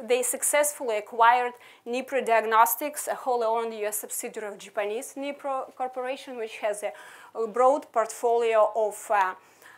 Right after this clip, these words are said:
uh, glucose monitoring supplies and technologies. So they go internationally to become more technologically sophisticated and advanced.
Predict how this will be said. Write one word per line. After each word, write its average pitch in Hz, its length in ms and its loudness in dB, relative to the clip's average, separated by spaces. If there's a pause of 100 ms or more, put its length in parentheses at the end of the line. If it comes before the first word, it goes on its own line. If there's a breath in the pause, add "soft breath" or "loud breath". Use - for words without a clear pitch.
(560 loud breath)
uh, 214 220 8
glucose 254 480 2
monitoring 233 480 0
supplies 214 440 2 (140)
and 208 200 -6
technologies. 190 640 -8
So 233 240 0
they 320 220 2
go 311 360 8
internationally 277 1080 -6
to 262 80 -12
become 233 460 -4 (180)
more 240 320 -2
technologically 220 720 -8
sophisticated 208 680 -8
and 196 120 -6
advanced. 190 560 0